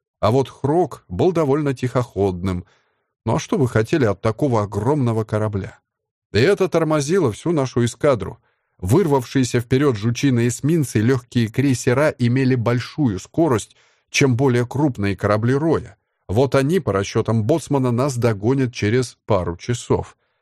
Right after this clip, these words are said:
А до прыжковой точки нам идти еще два с половиной часа. Значит, придется воевать. Не хотелось бы, но придется. А К И Роя нас догнали уже примерно через час и двадцать минут.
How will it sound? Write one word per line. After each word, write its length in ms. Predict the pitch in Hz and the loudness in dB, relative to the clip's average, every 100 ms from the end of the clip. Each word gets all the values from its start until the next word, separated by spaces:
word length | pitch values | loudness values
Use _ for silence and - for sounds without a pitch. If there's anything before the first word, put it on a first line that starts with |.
| _ _ | _ _
А 100 | 98 | 0
до 120 | 113 | 2
прыжковой 540 | 120 139 - 147 131 131 | 2 -2 0 0 2 0
точки 340 | 156 147 - | -2 -2 -2
нам 240 | 104 117 | 0 0
идти 180 | 113 - | -2 0
еще 320 | 127 107 - | -2 0 -2
два 320 | 107 95 110 113 | -2 2 0 0
с 60 | |
половиной 500 | - 90 87 87 95 | -4 -6 -4 -4 -6
часа. 480 | 101 101 87 - - _ _ _ _ _ _ | -2 -2 -2 -6 -14 _ _ _ _ _ _
Значит, 600 | 101 90 135 220 - 202 | -10 0 2 2 0 -2
придется 500 | - 127 107 151 - | 0 0 2 0 0
воевать. 580 | 127 113 98 95 90 - - _ _ - | 0 0 0 -4 -6 -8 -20 _ _ -2
Не 180 | 107 | 0
хотелось 640 | 120 113 - 151 185 185 151 | 2 0 0 2 2 2 0
бы, 320 | 160 165 151 - _ _ | 0 0 -2 -10 _ _
но 280 | 92 92 165 | -10 -2 -2
придется. 800 | 202 147 156 98 85 - - 95 - _ _ _ _ _ _ _ _ _ | 0 0 0 -2 -8 -8 -6 -6 -10 _ _ _ _ _ _ _ _ _
А 140 | 117 | 0
К 100 | 120 | 2
И 220 | 123 117 | 2 4
Роя 320 | 107 127 127 104 | 2 2 2 0
нас 300 | 107 101 98 | -4 -6 -4
догнали 440 | 113 107 123 117 | -2 0 0 0
уже 240 | 101 104 | -2 -2
примерно 460 | 104 104 113 110 104 | 0 0 0 0 -4
через 380 | - 101 104 - | -4 -4 -4 -4
час 420 | - 127 123 - | -2 0 0 -2
и 20 | |
двадцать 440 | 87 98 98 90 98 | -4 -4 -4 -8 -6
минут. 400 | 101 92 - | -4 -6 -10